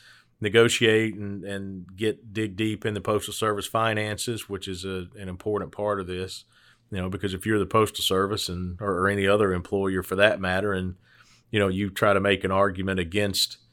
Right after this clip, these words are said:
you know, giving employees X amount of increased compensation, the best argument to make is, "I don't have any money." Um,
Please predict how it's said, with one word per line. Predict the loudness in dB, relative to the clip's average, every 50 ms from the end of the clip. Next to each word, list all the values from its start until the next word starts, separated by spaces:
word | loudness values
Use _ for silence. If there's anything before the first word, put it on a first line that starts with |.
| _ _ _ _ _ _
you | -4 -2
know, | -2 -2 0
giving | 2 2 2 4 2 0
employees | -2 -2 0 2 4 6 6 6 6 4 0 0 2
X | 2 2 2 2 -2
amount | -4 -2 -2 0 0 0 0 0
of | -2 -2 -4 -6 -12 -16 -20 _
increased | -8 -6 -6 -2 2 2 2 2 2 0
compensation, | 0 0 2 0 0 -2 -4 0 2 4 4 4 2 0 -4 -2
the | 0
best | 2 2 2 2 0
argument | 0 0 0 0 -2 -4 -6 -6
to | -4 0
make | 2 2 2 2 2
is, | 0 0
"I | 0 0
don't | 0 0 0
have | -2 -2 -2 -2
any | -4 -2
money." | 4 6 6 6 6 4 0 -4 -6 _ _ _ -20 -20 -20 _ _ _ -8 0 2
Um, | 2 2 2 0 -2 -6 -10